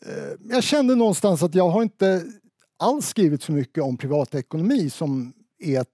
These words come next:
stort intresse och alltid har varit. Så då hade jag lite tid över och tänkte att jag drar igång en blogg och ser om det kanske kan leda till lite skrivjobb, vilket det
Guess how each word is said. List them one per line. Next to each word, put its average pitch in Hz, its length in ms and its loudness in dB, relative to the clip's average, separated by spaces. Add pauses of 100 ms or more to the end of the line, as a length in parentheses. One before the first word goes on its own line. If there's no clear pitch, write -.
(120)
stort - 560 -10
intresse 139 680 -2
och 143 360 -4
alltid 135 260 -4
har 127 80 -2
varit. 165 340 2
Så - 120 -8
då 190 220 -2 (460)
hade 226 240 -4
jag 240 100 2
lite 240 200 -4
tid 220 240 0
över 190 200 4
och 196 80 2
tänkte 202 240 0
att 156 100 -2
jag 160 120 0
drar 233 260 0
igång 226 260 0
en 277 100 0
blogg 160 280 2
och 156 80 -2
ser 147 240 2
om 139 100 -2
det 131 100 -2
kanske 127 260 -8
kan 120 240 -6 (500)
leda 143 400 2
till 135 160 -2
lite 120 480 -2
skrivjobb, 151 680 0
vilket 214 300 -6
det 180 440 0